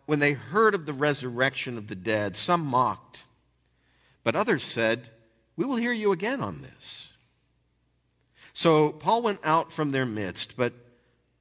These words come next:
some men joined him and believed, among whom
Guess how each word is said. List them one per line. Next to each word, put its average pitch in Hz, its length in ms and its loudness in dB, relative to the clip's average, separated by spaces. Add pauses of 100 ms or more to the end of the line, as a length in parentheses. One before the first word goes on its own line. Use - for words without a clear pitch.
(140)
some 240 480 0
men 160 260 2
joined 170 440 -4
him 101 300 -4
and 113 280 -4
believed, 131 500 0
among 156 500 0
whom 127 380 -4